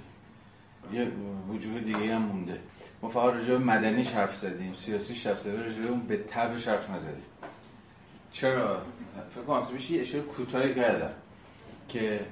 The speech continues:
در تعریف انسان به مثابهٔ مدنی به طبع یا انسان به حکم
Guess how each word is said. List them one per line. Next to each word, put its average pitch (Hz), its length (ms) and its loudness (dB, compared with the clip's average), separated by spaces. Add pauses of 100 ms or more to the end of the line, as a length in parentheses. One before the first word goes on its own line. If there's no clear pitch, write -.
(560)
در 110 140 6
تعریف 110 460 2 (460)
انسان 110 440 -2
به 101 60 -2
مثابهٔ 101 920 0
مدنی 98 480 0
به 95 120 -4
طبع 120 480 4 (400)
یا 95 280 -2 (580)
انسان 101 500 -4
به 98 80 -6
حکم 104 400 -8